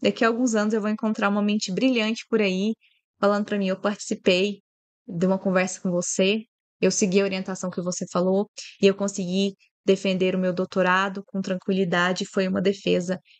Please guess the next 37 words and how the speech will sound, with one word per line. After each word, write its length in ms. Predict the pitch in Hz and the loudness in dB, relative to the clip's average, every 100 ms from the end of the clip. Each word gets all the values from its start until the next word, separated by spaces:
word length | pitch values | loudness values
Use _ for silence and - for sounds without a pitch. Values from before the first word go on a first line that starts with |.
| _ 185 | _ 0
memorável." 840 | 190 196 190 208 190 - 202 185 - _ - - | 2 4 2 0 -2 -4 -8 -10 -12 _ -18 0
Gente, 440 | 302 247 214 - - | 4 4 2 -4 0
essa 300 | 233 262 311 | 2 2 -2
foi 140 | 302 320 | -4 -2
a 40 | |
nossa 260 | 277 262 269 | -2 -4 -4
conversa 540 | 254 226 196 202 - | -4 0 2 0 -4
de 180 | 190 196 | -4 -2
hoje, 240 | 180 180 | -2 -2
eu 40 | 190 | -4
espero 380 | - - 196 208 | -2 0 0 -2
que 120 | - | -4
tenha 220 | 208 202 | -2 -2
contribuído. 680 | - 208 247 233 269 185 180 | -2 -2 0 2 2 0 -4
Eu 40 | |
sei 160 | 190 202 | -2 -2
que 100 | - | 0
foi 140 | 220 | -2
bem 260 | 196 190 269 | 0 0 -2
específica, 640 | - - 311 - 254 - | -2 -2 0 0 -2 -2
sim, 300 | 240 - 202 208 - - | -2 0 0 0 -8 -6
com 100 | - | -2
pessoas 360 | 214 220 226 220 | 0 0 0 -2
que 100 | 226 | 0
realmente 460 | 208 214 247 220 - | 0 0 2 0 -2
estão 280 | - 214 226 | -2 0 2
aí 160 | 202 196 | 0 0
precisando, 640 | 214 226 214 190 190 190 | 0 0 -4 -2 -2 -4
que 60 | |
estão 220 | - 208 202 | -2 0 2
dentro 360 | 196 262 - | 2 0 -4
do 80 | 233 | 0
doutorado, 640 | 214 214 226 214 175 175 - - - | 0 0 -2 -2 -2 -4 -8 -20 -2
mas 140 | 196 202 | 2 2
eu 140 | 214 | 2
precisava 800 | - 240 269 277 214 190 196 190 | 2 0 0 -4 -2 0 0 -2
conversar 520 | - 196 190 - 180 | -4 -4 -4 -2 -2